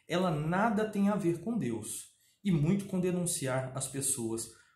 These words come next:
por serem americanas, em especial cidadãos do hemisfério norte, e especialmente se o teólogo, por acidente, for católico, com denunciar a autoridade da igreja. Algo hoje tão original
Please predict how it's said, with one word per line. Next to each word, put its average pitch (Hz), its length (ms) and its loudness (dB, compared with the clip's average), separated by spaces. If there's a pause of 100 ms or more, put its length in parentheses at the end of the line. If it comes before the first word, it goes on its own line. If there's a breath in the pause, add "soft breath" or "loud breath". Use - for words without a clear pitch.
por 139 140 0
serem 135 420 0
americanas, 139 1040 -4 (140)
em 151 100 -4
especial 170 560 2
cidadãos 156 680 -2
do 143 120 -4
hemisfério 143 440 -2
norte, 107 440 -6
e 165 60 -4
especialmente 165 640 0
se - 100 -4
o 175 60 -6
teólogo, 120 580 -2 (680 soft breath)
por 170 160 6
acidente, 123 800 0
for 143 200 -2
católico, 123 600 -2 (640)
com 139 100 2
denunciar 139 720 2
a 143 40 -4
autoridade 139 880 -4 (140)
da 120 120 -4
igreja. 123 600 -2 (380 soft breath)
Algo 156 320 0
hoje 156 220 0
tão 214 160 -2
original 175 720 2